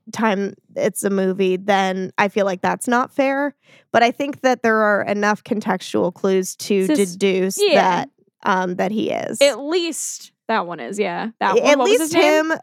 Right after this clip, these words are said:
Speaker 1: I would say Luke,
Speaker 2: Pete?
Speaker 1: Luke is a maybe for me.
Speaker 2: Luke, I could believe.
Speaker 1: I, I would believe anywhere from, like, gay to questioning
Speaker 2: Yeah.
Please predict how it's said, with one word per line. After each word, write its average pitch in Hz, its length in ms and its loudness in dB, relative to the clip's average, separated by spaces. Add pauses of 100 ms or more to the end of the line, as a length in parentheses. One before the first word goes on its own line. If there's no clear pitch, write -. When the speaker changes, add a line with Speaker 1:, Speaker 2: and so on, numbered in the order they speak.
(100)
Speaker 1:
I 262 100 4
would 269 120 0
say 339 160 0
Luke, 269 400 4
Speaker 2:
Pete? 277 80 0
Speaker 1:
Luke 311 260 2
is 277 120 0
a 262 60 4
maybe 208 500 -2
for 214 180 0
me. - 280 -4
Speaker 2:
Luke, 539 580 2
I 381 160 4
could 330 160 -4
believe. 277 520 -2 (240)
Speaker 1:
I, 269 260 4 (360)
I 120 360 0
would 277 160 2
believe 254 360 2
anywhere 220 460 2
from, 208 240 -2
like, 196 240 -2
gay 196 480 0
to 202 640 0
questioning 226 1000 -2
Speaker 2:
Yeah. 247 280 -6